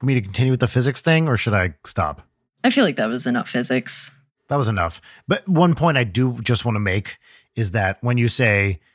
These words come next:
Speaker 1: the universe is made out of matter, the vast majority of what we understand the universe to be made out of is not matter and is, in fact, a total mystery. And this is what people call dark energy.
Speaker 2: Ooh.
Speaker 1: And moreover, in the matter portion of the universe,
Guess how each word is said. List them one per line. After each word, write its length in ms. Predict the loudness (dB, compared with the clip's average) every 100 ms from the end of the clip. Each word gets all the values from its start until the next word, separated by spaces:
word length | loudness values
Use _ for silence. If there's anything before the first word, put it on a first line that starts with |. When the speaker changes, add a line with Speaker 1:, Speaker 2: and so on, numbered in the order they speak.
| _
Speaker 1:
the 140 | -4 -2
universe 340 | 0 0 -2
is 80 | 0
made 220 | 0 2
out 100 | 0
of 60 | -2
matter, 360 | -2 0 -2 -4 _ -6
the 80 | -6
vast 440 | 2 4 4 -2
majority 500 | -4 -2 0 0 -2
of 160 | -2 -4
what 140 | -2
we 100 | -2
understand 480 | -2 -4 -4 -4 -2
the 80 | -4
universe 340 | -4 -4 -6
to 80 | -6
be 100 | -6
made 220 | -4 -4
out 120 | -4 -2
of 220 | -4 -8 _ -8
is 160 | -4 -2
not 240 | -2 -2
matter 420 | -4 -4 -4 -8
and 140 | -6 -6
is, 140 | -6
in 80 | -6
fact, 240 | -6 -6
a 40 | -6
total 280 | -4 -4 -4
mystery. 520 | -6 -8 -10 -12 -16 _ -10
And 80 | -8
this 100 | -6
is 80 |
what 160 | -6 -6
people 240 | -6 -8
call 220 | -8 -8 -6
dark 340 | -6 -6 -8
energy. 420 | -14 -14 -18 -18 -10
Speaker 2:
Ooh. 640 | -4 -2 -2 -2 -4 -8 -4 0
Speaker 1:
And 520 | 2 2 -2 -6 -10 _ _ -8
moreover, 540 | -2 0 0 0 -4
in 260 | -2 -2 -2
the 80 |
matter 800 | -4 0 4 4 4 -2 -4 -10 -12 -8
portion 340 | -6 -6 -6
of 100 | -6
the 80 | -6
universe, 500 | -8 -8 -10 -8